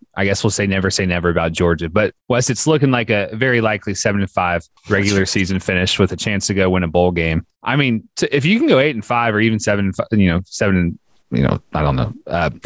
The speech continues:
Speaker 1: if you can win one of those two numbers of games in your first year with twenty-five guys transferring out, with the N C double A hanging over your head, in an S E C East that's tough, I'm sure they'd like to have the Florida game back, you know, and play them again right now.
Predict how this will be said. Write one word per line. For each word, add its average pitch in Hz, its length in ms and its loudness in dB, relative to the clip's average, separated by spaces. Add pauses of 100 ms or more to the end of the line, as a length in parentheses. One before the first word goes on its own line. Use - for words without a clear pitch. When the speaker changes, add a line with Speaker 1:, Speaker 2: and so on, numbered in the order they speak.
(200)
Speaker 1:
if 113 100 -2
you 175 100 2
can 180 140 2
win 139 300 0
one 139 180 0
of 143 60 2
those 131 240 2
two 135 120 0
numbers 113 360 0
of 90 80 -10
games 104 380 0
in 110 140 0
your 104 120 2
first 120 360 -2
year 107 200 2
with 101 260 0
twenty-five 113 500 -2
guys 101 320 -2
transferring 107 480 -2
out, 90 280 -2
with 95 140 -4
the - 140 -8
N 123 120 0
C - 100 -2
double 110 160 0
A 104 80 2
hanging 104 300 0
over 95 160 0
your 90 180 0
head, 87 300 0 (180)
in 135 140 0
an 127 80 0
S 127 200 -2
E 127 60 2
C 117 180 0
East 110 300 2
that's 107 220 -2
tough, 107 500 -4 (300)
I'm 110 80 -4
sure 120 180 0
they'd 110 120 0
like 104 180 0
to 113 80 -2
have 98 80 -2
the 90 60 -2
Florida 95 280 0
game 92 220 -2
back, 92 320 -2 (160)
you 110 100 0
know, 82 140 0
and 82 100 -8
play 107 140 0
them 92 100 0
again 87 240 0
right 87 140 0
now. 85 260 0